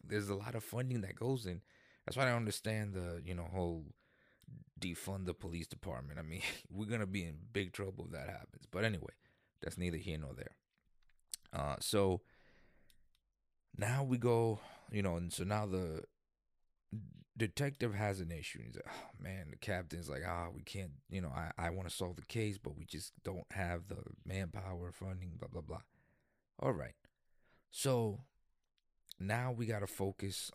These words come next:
on Eugene's dad, Max, right? So Max had a violent streak in him. Um, he always wanted access to his son, but obviously he wasn't with the mother. He's not with him.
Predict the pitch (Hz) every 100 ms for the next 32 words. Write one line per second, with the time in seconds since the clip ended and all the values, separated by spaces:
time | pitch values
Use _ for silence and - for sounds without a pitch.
0 | - 80 80 78 71 _ _ - 92 85
1 | 90 87 82 - - - - - _ _
2 | - - - 78 80 - - - - _
3 | 87 85 - _ _ - - - - -
4 | - 127 147 180 - 139 123 107 104 104
5 | 95 - - 92 87 87 85 90 85 98
6 | - - 85 80 71 - - 92 85 92
7 | 82 85 85 95 92 95 - - - -
8 | 139 135 101 85 76 - 95 80 85 87
9 | 80 82 - 101 117 110 107 101 92 71
10 | - 113 104 101